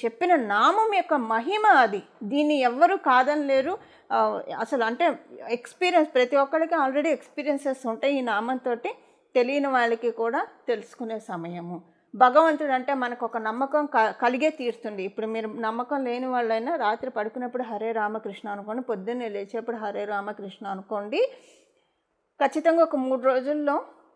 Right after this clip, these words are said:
మీకు చాలా, అంటే మీ ఎనర్జీ లెవెల్స్‌లో మార్పు తెలుస్తుంది. చాలా చాలా చేంజెస్ మీరు చూస్తారు డెఫినెట్‌గా. ముందు మన ఎనర్జీ లెవెల్‌లో, మన థాట్ ప్రాసెస్‌లో మార్పు వస్తే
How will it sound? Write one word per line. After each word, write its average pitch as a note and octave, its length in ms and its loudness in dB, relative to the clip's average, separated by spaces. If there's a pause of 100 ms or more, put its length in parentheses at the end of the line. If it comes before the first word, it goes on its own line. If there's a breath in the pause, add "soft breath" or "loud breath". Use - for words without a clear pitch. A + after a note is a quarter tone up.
(120)
మీకు C4+ 220 -2
చాలా, C#4+ 360 2
అంటే C#4+ 420 0
మీ A3+ 640 -2
ఎనర్జీ C#4 360 0
లెవెల్స్‌లో C#4 460 2
మార్పు A#3+ 420 0
తెలుస్తుంది. A#3+ 680 -2 (460 soft breath)
చాలా D4 220 2
చాలా D4+ 280 -2 (120)
చేంజెస్ C4 420 -2
మీరు A3 320 -8
చూస్తారు D4 440 -2
డెఫినెట్‌గా. B3 600 -4 (260 loud breath)
ముందు D4+ 180 2
మన C4+ 200 0
ఎనర్జీ C#4 380 -2
లెవెల్‌లో, C4 460 0
మన A#3+ 220 -4
థాట్ A#3+ 320 -4
ప్రాసెస్‌లో C4 480 -6
మార్పు A#3+ 500 -4
వస్తే D4+ 480 -2